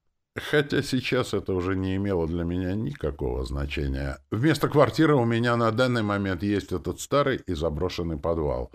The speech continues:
с древним алтарем, в котором я ощущал какое-то странное биение жизни. Кстати,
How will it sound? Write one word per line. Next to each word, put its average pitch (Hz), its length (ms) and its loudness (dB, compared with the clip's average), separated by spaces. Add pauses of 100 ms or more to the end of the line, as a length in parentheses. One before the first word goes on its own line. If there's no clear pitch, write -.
(420)
с 71 140 -6
древним 67 500 -2
алтарем, 82 640 -6 (120)
в - 80 -20
котором 78 420 -4
я 80 140 -2
ощущал 76 480 -6
какое-то 67 480 -8
странное 80 520 -4
биение 69 680 -4
жизни. 69 580 -8 (480)
Кстати, - 1040 -6